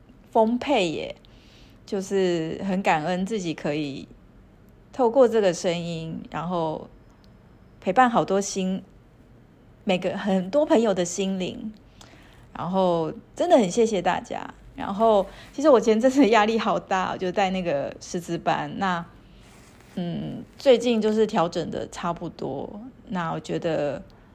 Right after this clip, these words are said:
嗯，再次真的很感恩自己可以做这个工作，然后也很感恩自己可以一直陪伴大家十多年了。那就让我继续陪伴大家好吗？那我们，呃，下个礼拜的正念周报见。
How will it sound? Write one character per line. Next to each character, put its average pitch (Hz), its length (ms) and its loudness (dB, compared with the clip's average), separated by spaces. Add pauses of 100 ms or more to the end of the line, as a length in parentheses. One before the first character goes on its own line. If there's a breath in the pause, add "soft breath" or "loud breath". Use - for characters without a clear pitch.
(360 soft breath)
嗯， 170 220 -6
再 294 180 4
次 262 340 2
真 247 240 0
的 226 140 6
很 190 160 2
感 156 200 0
恩 180 140 -2
自 190 120 -4
己 165 80 0
可 190 100 -4
以 156 60 -2
做 170 180 -2
这 160 60 -2
个 156 100 -2
工 147 300 -4
作， 156 360 -6
然 165 160 -8
后 185 160 -2
也 156 200 -4
很 170 160 -4
感 156 180 -2
恩 165 160 -4
自 226 120 -6
己 185 120 -4
可 196 160 -2
以 165 60 -2
一 - 120 -8
直 185 140 -10
陪 160 180 -4
伴 165 240 -2
大 151 280 -2
家 131 340 -4
十 - 240 -6
多 254 300 8
年 185 260 -2
了。 156 340 -2 (540 loud breath)
那 180 240 0
就 208 160 0
让 254 180 6
我 202 120 4
继 226 120 -4
续 233 180 -2
陪 220 140 2
伴 214 200 2
大 214 120 4
家 220 200 2
好 226 120 0
吗？ 294 300 6 (400)
那 196 140 2
我 190 40 4
们， 185 320 -4 (380 loud breath)
呃， 185 320 2
下 277 220 4
个 254 100 2
礼 190 80 4
拜 226 200 6
的 196 220 2
正 214 220 -2
念 208 180 -2
周 196 140 0
报 196 240 2
见。 185 320 -2